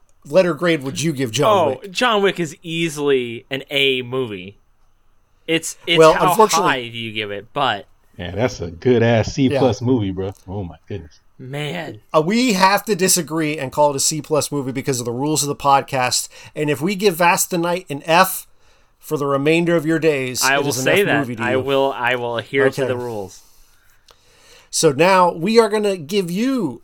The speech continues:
Speaker 1: uh, a movie,
Speaker 2: Oof.
Speaker 1: and it's an action one.
Speaker 2: Okay.
Speaker 1: So, uh, Jason, you wanna introduce this one?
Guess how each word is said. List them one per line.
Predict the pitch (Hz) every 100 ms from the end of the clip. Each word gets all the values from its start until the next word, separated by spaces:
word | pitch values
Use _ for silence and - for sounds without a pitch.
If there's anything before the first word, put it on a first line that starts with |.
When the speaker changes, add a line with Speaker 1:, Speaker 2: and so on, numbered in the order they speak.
| -
Speaker 1:
uh, | 160 135 123 - _ -
a | 147
movie, | 135 135 127 147 170 -
Speaker 2:
Oof. | 135
Speaker 1:
and | 131 127
it's | 131 165
an | 170
action | 190 - 156 127
one. | 113 113
Speaker 2:
Okay. | 139 127 113 127 170
Speaker 1:
So, | - 165 156 147 196
uh, | 147
Jason, | 131 151 170 185
you | 170
wanna | 165 156
introduce | 147 147 160 165
this | 196 -
one? | 196